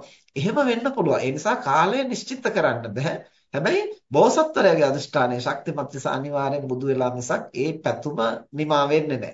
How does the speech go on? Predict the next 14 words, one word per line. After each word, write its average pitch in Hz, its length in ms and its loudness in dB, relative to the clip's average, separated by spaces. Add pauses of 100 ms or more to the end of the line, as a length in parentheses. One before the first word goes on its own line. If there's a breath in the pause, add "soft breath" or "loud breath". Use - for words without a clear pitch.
(160)
ඒක 175 220 -2 (100)
දකිනකොට 175 580 2 (640 loud breath)
අනියත 214 360 4
විවරණයක් 110 600 -2
දෙනවා. 131 340 -2 (240 loud breath)
අර 120 200 -6
අනෙකුත් 170 460 -4
සාධකත් 165 560 -2
සම්පූර්ණ 120 520 -6
වුණාන් 113 300 -8
පස්සේ - 280 -6
නියත - 260 -6
විවරණයක් 123 500 -6
ලැබෙනවා. - 380 -12